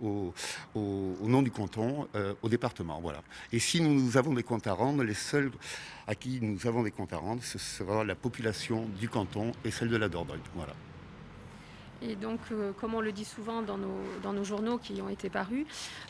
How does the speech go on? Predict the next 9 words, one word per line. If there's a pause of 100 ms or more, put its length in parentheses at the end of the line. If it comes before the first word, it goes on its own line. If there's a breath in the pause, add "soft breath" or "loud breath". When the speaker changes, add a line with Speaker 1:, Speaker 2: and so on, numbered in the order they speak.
Speaker 2:
donc
c'est
une
candidature
en
toute
humilité
et
simplicité.